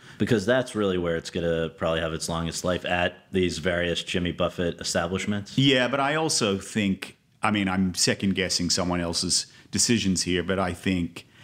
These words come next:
Speaker 2: cynically, the producers probably knew this was never gonna be a huge show for New York, and it's really a branding step.
Speaker 1: Yeah.
Speaker 2: It allows them to take it on tour,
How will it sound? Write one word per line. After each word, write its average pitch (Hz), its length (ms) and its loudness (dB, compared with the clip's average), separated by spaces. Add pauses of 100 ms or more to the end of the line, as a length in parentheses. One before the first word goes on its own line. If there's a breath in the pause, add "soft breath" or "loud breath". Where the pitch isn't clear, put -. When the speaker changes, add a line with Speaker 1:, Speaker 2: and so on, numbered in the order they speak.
(280 loud breath)
Speaker 2:
cynically, 90 920 0 (680 loud breath)
the 104 120 0
producers 92 480 -2
probably 80 400 -4
knew 80 180 0
this - 180 -4
was 82 140 -6
never 82 200 -2
gonna 76 120 -2
be 78 140 -4
a 80 40 -8
huge 82 360 -2
show 78 260 -2
for 82 140 -6
New 78 120 -2
York, 76 400 -6
and 98 140 0
it's 87 100 0
really 87 220 -2
a 80 60 -4
branding 80 480 -4
step. - 380 -4
Speaker 1:
Yeah. 78 160 2
Speaker 2:
It 98 60 2
allows 90 360 0
them 92 120 -2
to 82 60 -2
take 87 260 -4
it 87 60 -4
on 85 180 0
tour, 85 400 -2